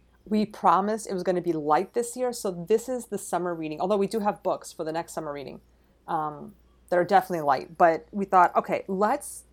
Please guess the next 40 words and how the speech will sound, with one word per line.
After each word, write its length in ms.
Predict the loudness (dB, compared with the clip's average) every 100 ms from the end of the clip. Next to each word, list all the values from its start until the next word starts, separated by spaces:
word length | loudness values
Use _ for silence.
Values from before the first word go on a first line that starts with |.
| -8
take 180 | -2
a 60 | 0
look 240 | 0 0
at, 220 | -2 -4 -4
because 460 | -8 -8 -8 -10 -18 -2
film 420 | 0 0 -2 -6 -8
and 120 | -10
T 180 | -6 -6
V 140 | -4
shows, 380 | -4 -2 -2 -2
if 80 | -2
they're 120 | -2
done 240 | 0 -2 0
right, 280 | -2 -4 -8 _ _ _ _ _ _ -6
you 80 | -2
know, 100 | 0
they're 160 | 0
part 320 | -2 0 2 2
of 80 |
our 80 | 0
consciousness. 580 | 0 -2 -2 -6 -8 -6
They 140 | -2
are 120 | 0 0
part 220 | -2 -4
of 180 | -4 -4
the 100 | -2
literature, 460 | 0 0 0 -2
the 100 | -8
storytelling 840 | -4 0 2 2 0 -2 -4 -6 -20 _ _ _ _ -6
of 140 | -2
our 80 | 0
society. 540 | -2 -2 0 0 -2
So, 460 | -4 0 0 0 -4 _ _ _
um, 460 | 0 0 -2 -10 -16 _ _ _ _
should 160 | -4 -2
we 40 |
start 360 | 0 2 2 4
with 180 | -2 -2
the 180 | -4 -2
oldest 560 | 0 -2 -2 -6 -10 -20